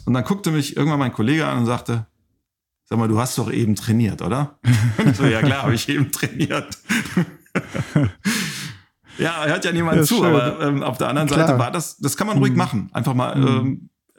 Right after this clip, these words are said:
Speaker 1: äh, Interviewtechniken ausprobieren, ähm, Leuten was, äh, entlocken. Ich meine, das ist ja der Traum eines jeden Interviewers, dass der, den man gerade interviewt, was sagt,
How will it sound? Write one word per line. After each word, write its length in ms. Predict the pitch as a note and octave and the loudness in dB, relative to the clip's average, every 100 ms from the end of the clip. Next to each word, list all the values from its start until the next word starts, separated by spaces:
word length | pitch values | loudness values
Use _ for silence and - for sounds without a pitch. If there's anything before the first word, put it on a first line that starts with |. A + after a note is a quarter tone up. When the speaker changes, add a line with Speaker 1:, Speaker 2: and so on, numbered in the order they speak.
| C3+ B2 | -14 -4
Speaker 1:
äh, 40 | |
Interviewtechniken 920 | D#3 E3+ D3 D3+ D3 D3 C#3+ D3+ C#3 | 0 0 0 0 0 -2 -2 -2 -2
ausprobieren, 840 | F#2+ C3 B2 - C#3 D3 D3 D3 C#3+ | 0 -2 -2 -2 0 0 2 2 0
ähm, 760 | C3 C3 C3 C3+ C3+ - - - _ _ _ _ C#3 | 0 0 0 0 -2 -6 -14 -20 _ _ _ _ 0
Leuten 420 | C3 D#3+ D#3 C3+ | 0 0 0 -2
was, 320 | C#3 - - | -2 -4 -6
äh, 360 | D3 C3+ C3+ - - | -4 -2 -2 -6 -8
entlocken. 680 | D3 C#3 B2+ D3+ - D#3+ C#3+ | -2 0 2 0 0 2 2
Ich 120 | C#3+ | 0
meine, 120 | E3 | -2
das 120 | D#3 D3 | -4 -4
ist 100 | C3+ | -2
ja 80 | C#3+ | 0
der 120 | C#3 | -2
Traum 300 | B2+ C#3 D#3 | 0 0 0
eines 220 | C#3 A#2+ | 0 2
jeden 180 | D3 D3 | 2 2
Interviewers, 600 | E3 F3 C3+ A2+ G#2 F#2+ | 2 0 0 0 0 -2
dass 280 | A#2+ B2 - | -2 -4 -4
der, 300 | C3 C#3 B2 - - - - | -2 -2 -4 -10 -18 -10 -2
den 80 | C3+ | 0
man 120 | C3 | 2
gerade 240 | A#2+ A#2+ | 0 -2
interviewt, 480 | B2+ B2+ A#2 B2 D#3 | 0 0 2 2 2
was 180 | C#3 A#2+ | -2 -2
sagt, 540 | B2+ A2+ F3 - - | -2 -2 -4 -8 -16